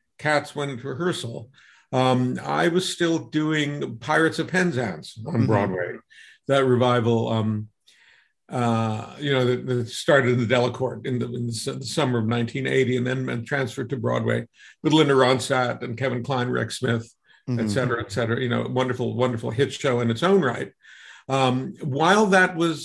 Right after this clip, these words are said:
Speaker 1: while that was running, um, Nicholas, the Royal Shakespeare Company production of Nicholas Nickleby came to New York after being an enormous hit in England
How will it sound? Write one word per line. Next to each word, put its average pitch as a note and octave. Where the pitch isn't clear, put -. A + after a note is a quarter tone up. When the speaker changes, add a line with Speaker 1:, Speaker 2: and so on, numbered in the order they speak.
Speaker 1:
while E3
that F#3+
was C3
running, C#3
um, C#3
Nicholas, E3+
the D3+
Royal E3+
Shakespeare F3
Company B2+
production C#3
of A#2+
Nicholas B2+
Nickleby A#2
came D#3
to D3+
New C#3
York A#2+
after C3
being C3
an B2
enormous B2+
hit C3
in B2
England A#2